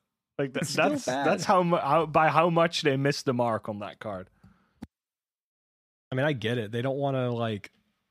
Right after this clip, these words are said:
Speaker 2: jump the gun and fuck up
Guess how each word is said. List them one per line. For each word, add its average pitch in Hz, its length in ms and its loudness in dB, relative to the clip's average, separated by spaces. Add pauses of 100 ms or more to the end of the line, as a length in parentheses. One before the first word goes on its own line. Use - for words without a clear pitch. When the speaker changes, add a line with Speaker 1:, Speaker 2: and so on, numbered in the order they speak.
(720)
Speaker 2:
jump 117 260 -4
the 123 80 -6
gun 113 480 -6
and 113 140 -8
fuck 107 280 -8
up 110 240 -6